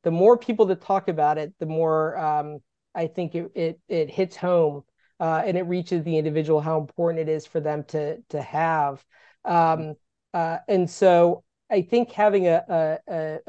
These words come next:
a true endocrine care team approach, um, to, uh, raising awareness of hypoglycemia and glucagon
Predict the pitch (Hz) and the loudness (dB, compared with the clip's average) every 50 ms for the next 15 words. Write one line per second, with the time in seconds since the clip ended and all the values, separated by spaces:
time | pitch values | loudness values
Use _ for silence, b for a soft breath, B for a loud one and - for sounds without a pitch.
0 | 175 156 - - - - 208 208 208 202 - - - 208 185 190 202 196 - 190 | -6 -6 -6 -4 -2 2 4 4 4 4 2 0 0 0 2 2 2 2 0 -2
1 | 175 165 - - - 185 185 180 175 - - 185 170 151 139 - _ - - 165 | -4 -4 -6 -4 -2 -2 0 -2 -2 -6 -6 -4 -4 -4 -4 -6 _ -4 0 2
2 | 160 160 160 147 - - - - _ _ _ _ _ _ _ _ _ - 170 165 | 2 2 0 0 -4 -14 -20 -20 _ _ _ _ _ _ _ _ _ -8 -4 -2
3 | 165 165 170 170 170 165 143 - - _ _ - - - 180 175 170 160 160 160 | -2 -2 -2 -4 -6 -8 -10 -14 -18 _ _ -20 -10 -2 2 4 4 4 4 4
4 | 156 156 151 156 156 156 b b b _ _ _ - 175 165 160 160 156 160 160 | 2 2 0 -2 -2 -6 b b b _ _ _ -8 -6 -4 -4 -4 -4 -4 -6
5 | - - 202 175 175 185 180 175 170 160 151 143 156 165 175 190 208 196 175 156 | -6 -4 2 4 4 4 4 4 2 2 2 2 2 2 2 2 2 2 2 0
6 | 151 - 165 151 - 165 160 156 - 160 156 160 156 156 151 - - - 165 160 | -2 -4 -8 -10 -6 -6 -6 -4 -4 -6 -4 -4 -4 -4 -4 -6 -8 -8 -6 -6
7 | 160 156 156 151 151 151 151 - - 160 160 156 147 160 170 165 - 185 165 147 | -4 -2 -2 -2 -2 -2 -2 -4 -6 -8 -8 -6 -2 -2 -2 -2 0 -2 -2 0
8 | 160 151 147 147 151 151 147 147 | 0 0 0 -2 -4 -4 -6 -8